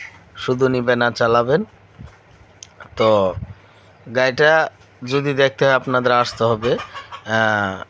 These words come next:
নারায়ণগঞ্জ জেলা, আড়াই হাজার উপজেলা, আড়াই হাজারের আশেপাশেই রয়েছে। আর যে অবস্থা আছে, মালিক পক্ষ থেকে গাড়িটার চাওয়া দাম ছয় লক্ষ পঞ্চাশ হাজার টাকা, ছয় লক্ষ পঞ্চাশ হাজার টাকা একদম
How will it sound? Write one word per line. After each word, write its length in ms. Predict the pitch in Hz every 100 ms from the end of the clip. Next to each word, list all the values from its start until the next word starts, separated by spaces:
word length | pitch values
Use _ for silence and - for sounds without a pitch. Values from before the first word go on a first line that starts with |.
| _ - 110
নারায়ণগঞ্জ 560 | 120 131 143 151 147 143 135
জেলা, 220 | 151 156 139
আড়াই 180 | 131 135 135
হাজার 180 | 127 127
উপজেলা, 440 | 127 127 139 143 127
আড়াই 160 | 127 131
হাজারের 340 | 123 127 127 131
আশেপাশেই 640 | 117 - 117 117 - 113
রয়েছে। 380 | 113 110 - 170 285 - - - - - - -
আর 140 | 117
যে 180 | 120 143 151
অবস্থা 360 | 151 143 - 139
আছে, 160 | 139 165
মালিক 320 | 160 143 143 127
পক্ষ 160 | 135 -
থেকে 260 | 131 139 135 127
গাড়িটার 360 | 120 117 120 120
চাওয়া 240 | 117 113 117
দাম 200 | 117 143 208 - - - - - - - - - - -
ছয় 200 | - 156
লক্ষ 280 | 156 151 - 170 170
পঞ্চাশ 360 | 143 143 175 165
হাজার 240 | 165 147 143
টাকা, 300 | 135 117 104 90 -
ছয় 180 | 135 143
লক্ষ 220 | 147 - 175 -
পঞ্চাশ 360 | 143 131 160 165
হাজার 220 | 160 160
টাকা 300 | - 160 165 165 175 - - _ _ -
একদম 720 | - 143 131 113 127 147 160